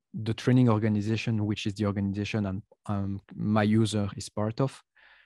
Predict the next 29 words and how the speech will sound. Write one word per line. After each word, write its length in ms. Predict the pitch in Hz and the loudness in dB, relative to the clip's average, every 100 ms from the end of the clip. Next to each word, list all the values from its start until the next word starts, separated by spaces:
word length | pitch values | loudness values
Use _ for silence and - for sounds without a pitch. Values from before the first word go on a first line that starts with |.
| _ - | _ -4
uh, 200 | 104 98 | -2 2
has 180 | 107 | 2
been 220 | 98 104 101 | 2 0 0
set 340 | - 110 - - | 0 -2 -4 -8
to 200 | 101 104 - | -6 -6 -2
both 340 | 120 117 113 - - | 2 2 0 -8 -2
owning 440 | 113 131 147 151 | 4 6 6 4
the 120 | 139 139 | 4 4
event 340 | 131 135 139 - | 4 0 -2 -4
and 140 | 104 | -4
being 200 | 107 104 | -2 -2
the 100 | 98 | -4
creator 320 | - 101 101 | -6 -6 0
of 180 | 120 127 | 0 2
the 100 | 131 | 2
event. 300 | 135 139 156 _ _ _ _ - | 2 0 -4 _ _ _ _ -16
This 160 | - | -12
is 120 | 92 - | -10 -4
normal. 360 | 98 110 139 151 - - - - - | -2 0 0 -2 -14 -20 -20 -18 2
Then 120 | 147 | 6
we 80 | 143 | 6
can 140 | 143 | 6
see 120 | - | 4
that 200 | 143 120 127 | 2 2 2
we 60 | |
have 140 | 113 107 | 2 2
a 40 | |
bunch 320 | 101 113 107 | 2 2 2
of 180 | 101 - | -6 -10